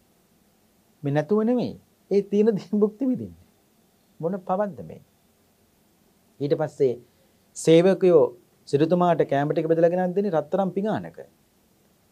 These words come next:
මේ මිනිස්සයා අහන බලු රත්තරන් මේ, මේ බත් ටිකක් ගන්න රත්තරන් පිඟානක ඕනද කියලා.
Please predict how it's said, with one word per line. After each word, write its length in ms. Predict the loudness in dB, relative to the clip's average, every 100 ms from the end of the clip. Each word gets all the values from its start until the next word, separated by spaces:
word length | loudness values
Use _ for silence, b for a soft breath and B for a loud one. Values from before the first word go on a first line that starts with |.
| _ -8
මේ 120 | -4
මිනිස්සයා 400 | -2 -2 -4 -8
අහන 120 | -6
බලු 120 | -6 -4
රත්තරන් 360 | -4 -2 -4 -6 -12
මේ, 220 | -4 -4
මේ 260 | -4 -10 -12 -12
බත් 220 | -4 -4
ටිකක් 240 | -2 -2 -2
ගන්න 180 | -2
රත්තරන් 300 | -4 -2 -6
පිඟානක 400 | -6 -8 -8 -10
ඕනද 200 | -14 -16 -18
කියලා. 320 | -20 -20